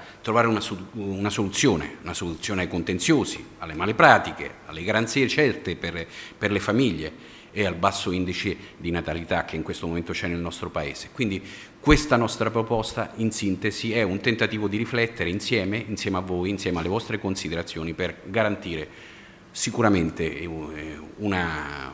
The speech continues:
una gravidanza, una gravidanza migliore e garanzie certe, eh, per le donne che, eh, ovviamente vivono questo momento con grande,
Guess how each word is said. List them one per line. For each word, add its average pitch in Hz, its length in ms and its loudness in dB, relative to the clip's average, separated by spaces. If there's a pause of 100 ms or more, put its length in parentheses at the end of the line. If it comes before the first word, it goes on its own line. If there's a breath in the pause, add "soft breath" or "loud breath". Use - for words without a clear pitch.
una 104 160 0
gravidanza, 107 880 4
una 101 160 6
gravidanza 110 500 6
migliore 110 640 4
e 92 460 0
garanzie 101 380 2
certe, 85 420 -2 (120)
eh, 78 460 -6 (460)
per 92 140 0
le 82 40 -2
donne 82 320 -2
che, 87 280 -2
eh, 87 60 -6
ovviamente 82 560 -6
vivono 87 320 -2
questo 85 220 -8
momento 82 400 -6
con 82 160 -8
grande, 80 380 -6